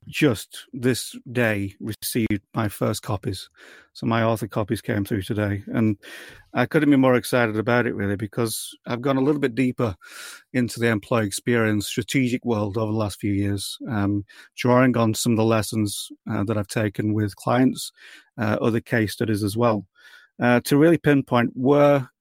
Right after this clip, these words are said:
organizations have the potential to get things really right and to avoid some of the pitfalls, uh, when developing those employee experience strategies. So we have some fantastic case studies in there from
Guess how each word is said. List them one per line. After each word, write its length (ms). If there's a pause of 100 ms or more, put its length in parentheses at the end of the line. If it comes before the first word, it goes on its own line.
(160)
organizations 1080
have 160
the 80
potential 480
to 100
get 220
things 180
really 340
right 400 (180)
and 200
to 140
avoid 380
some 160
of 40
the 60
pitfalls, 640 (480)
uh, 140
when 220
developing 440
those 160
employee 300
experience 400
strategies. 580 (460)
So 160
we 100
have 120
some 180
fantastic 540
case 260
studies 260
in 140
there 220
from 300